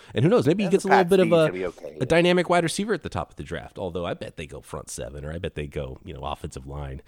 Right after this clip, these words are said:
Speaker 1: 'cause that's
Speaker 2: Tackle,
Speaker 1: just
Speaker 2: yeah.
Speaker 1: a, a Patriots style of thing. But anyway, uh, yeah, and we've already seen the Seahawks with better quarterback situation finish last in the division. So it's hard not to say that the Seahawks aren't last right now,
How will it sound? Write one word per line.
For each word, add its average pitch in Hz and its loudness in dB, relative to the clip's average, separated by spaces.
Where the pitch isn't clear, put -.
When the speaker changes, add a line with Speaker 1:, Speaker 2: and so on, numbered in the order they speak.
Speaker 1:
'cause 87 0
that's 76 -2
Speaker 2:
Tackle, 80 -10
Speaker 1:
just 73 -6
Speaker 2:
yeah. 87 -4
Speaker 1:
a, - -8
a - -10
Patriots 80 -8
style 69 -4
of 76 -6
thing. - -6
But 165 2
anyway, 95 -2
uh, 104 2
yeah, 101 4
and 120 6
we've 139 6
already 147 6
seen 120 4
the 117 0
Seahawks 110 2
with 98 0
better 107 4
quarterback 87 0
situation 80 -4
finish 92 -4
last 80 -4
in 80 -4
the 73 -8
division. 71 -12
So - -12
it's - -10
hard 87 0
not 82 -2
to 85 -8
say 78 -6
that 71 -12
the - -10
Seahawks 78 -6
aren't 78 -6
last 76 0
right 76 -4
now, 73 -6